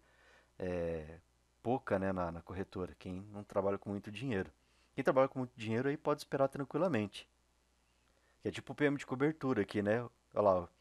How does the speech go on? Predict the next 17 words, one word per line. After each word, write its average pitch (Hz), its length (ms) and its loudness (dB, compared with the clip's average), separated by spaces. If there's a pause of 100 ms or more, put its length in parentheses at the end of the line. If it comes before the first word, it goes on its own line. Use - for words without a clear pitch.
(220)
Como 117 160 2
eu 110 40 6
já 110 160 10
tinha 107 400 0
ele, 123 360 2 (840)
eu 113 100 0
fiquei 127 180 -2
tranquilo, 151 540 4 (300)
não 101 100 -6
me 104 80 -2
apavorei 127 460 4
em 131 80 -2
sair. 131 400 2 (680)
Olha, 101 320 2 (460)
já 98 200 -4
deu 101 240 0
aqui 117 360 -4